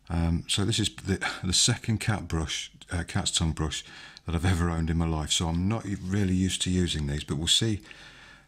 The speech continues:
uh, just what kind of marks we make with it. I've just got some Payne's Grey on there and I just want to test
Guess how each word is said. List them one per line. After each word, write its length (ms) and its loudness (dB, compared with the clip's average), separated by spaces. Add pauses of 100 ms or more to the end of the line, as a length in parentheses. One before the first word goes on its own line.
(140)
uh, 200 0
just 260 0
what 120 -4
kind 200 0
of 100 -4
marks 340 2
we 60 0
make 200 2
with 100 -4
it. 80 -6
I've 140 -6
just 200 -2
got 140 0
some 140 6
Payne's 320 2
Grey 200 0
on 140 2
there 80 0
and 80 2
I 40 2
just 180 0
want 200 4
to 80 -2
test 480 -2